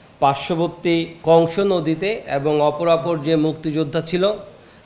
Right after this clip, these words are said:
তাদের লাশটি তারা কোকখালী নদীতে বস্তাবন্দি করে ফেলে দেয়। এই হত্যাকাণ্ডের, আহ, পাশাপাশি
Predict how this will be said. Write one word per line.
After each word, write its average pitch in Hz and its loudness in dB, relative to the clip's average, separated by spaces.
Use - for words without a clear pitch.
তাদের 147 6
লাশটি 151 4
তারা 160 2
কোকখালী 180 -2
নদীতে 165 0
বস্তাবন্দি 160 -2
করে 151 -2
ফেলে 180 2
দেয়। - -4
এই 180 2
হত্যাকাণ্ডের, 202 4
আহ, 151 2
পাশাপাশি 196 -2